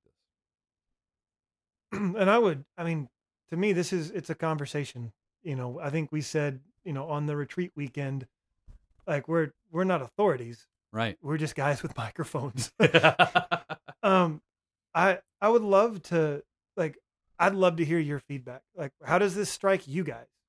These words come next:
Speaker 2: and women? Like, how does, like, what are your thoughts?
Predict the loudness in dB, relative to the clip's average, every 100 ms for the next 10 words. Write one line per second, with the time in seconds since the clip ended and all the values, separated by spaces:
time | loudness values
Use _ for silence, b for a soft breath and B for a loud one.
0 | _ -4 -2 -4 -6 -10 _ _ _ _
1 | _ _ -8 -8 -8 -14 -12 -2 0 0
2 | -2 -6 _ _ _ _ -10 -10 _ _
3 | -2 2 4 2 2 -2 -2 -12 -20